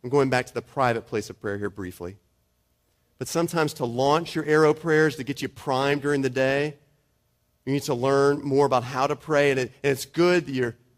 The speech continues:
this is a good start being here this morning and coming and listening more about prayer on Sunday mornings and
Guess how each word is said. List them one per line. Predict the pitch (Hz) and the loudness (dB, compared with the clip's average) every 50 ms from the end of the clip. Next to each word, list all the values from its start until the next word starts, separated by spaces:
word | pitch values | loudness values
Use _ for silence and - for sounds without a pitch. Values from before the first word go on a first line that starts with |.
| _ _ _ _ | _ _ _ _
this | 147 151 | -8 -6
is | 143 143 | -6 -4
a | 135 | -4
good | - - 120 | -4 -4 -4
start | - - 165 151 156 131 120 | -2 0 2 2 2 2 0
being | 143 147 143 | -2 -4 -4
here | 139 143 143 151 139 | -2 -2 -2 -2 -2
this | 131 127 - - | -2 -4 -4 -2
morning | 147 147 151 156 156 151 143 | 0 2 2 2 2 0 0
and | 123 117 - | -2 -4 -6
coming | - 139 139 143 139 135 127 - _ _ _ _ _ _ | -6 -4 -2 -2 -2 -2 -4 -10 _ _ _ _ _ _
and | 123 123 | -4 -2
listening | 127 147 139 - 147 143 131 127 | -2 -2 -2 -2 -2 -2 0 0
more | 127 135 143 143 139 | 2 4 4 4 4
about | 131 131 123 123 - - | 4 4 2 0 0 -4
prayer | - - 147 147 143 139 | -4 -2 0 2 2 2
on | 127 117 | 0 -2
Sunday | - - 139 135 131 | -4 -4 -2 -2 -2
mornings | 127 127 131 135 135 135 139 135 120 120 | 0 0 0 0 0 0 -2 -2 -4 -8
and | 107 | -10